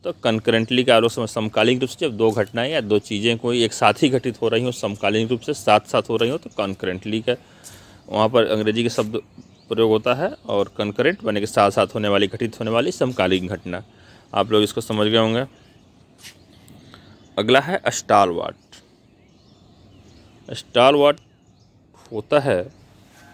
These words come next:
नाउन है ये, पूरा नाउन स्टालवार्ट्स होगा, पक्का समर्थक, दिग्गज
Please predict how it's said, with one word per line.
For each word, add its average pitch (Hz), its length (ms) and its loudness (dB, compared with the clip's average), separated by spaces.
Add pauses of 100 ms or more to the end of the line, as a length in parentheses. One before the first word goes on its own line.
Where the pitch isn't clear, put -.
(360)
नाउन 110 400 4
है 131 140 -2
ये, 160 140 -2 (240)
पूरा 120 200 4
नाउन 127 340 0 (180)
स्टालवार्ट्स 113 640 4
होगा, 131 180 -4
पक्का - 380 -4
समर्थक, 127 540 -6
दिग्गज 113 420 2